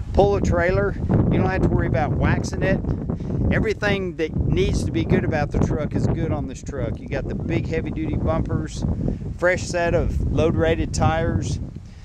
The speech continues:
The six-speed transmission is very desirable 'cause you get good mileage. You don't have to worry about washing it and waxing it. And the interior of this truck is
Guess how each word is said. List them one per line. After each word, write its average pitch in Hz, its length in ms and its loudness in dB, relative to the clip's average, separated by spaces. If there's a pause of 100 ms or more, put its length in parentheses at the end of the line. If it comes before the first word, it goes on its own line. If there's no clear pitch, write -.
(260)
The 131 80 -2
six-speed 180 500 0
transmission 170 680 -2
is 131 100 -4
very 151 280 2
desirable 156 760 2 (180)
'cause 120 140 -4
you 135 80 -2
get 139 320 0
good 143 200 4
mileage. 147 680 2 (1300)
You 151 100 4
don't 190 120 6
have 196 120 4
to - 100 0
worry 180 140 6
about 175 320 2
washing 160 380 4
it - 120 4
and - 160 0
waxing - 460 -2
it. - 280 0 (760)
And 151 100 -6
the 175 80 2
interior 190 540 2
of 143 80 -2
this 147 120 -2
truck 156 360 2
is - 240 -6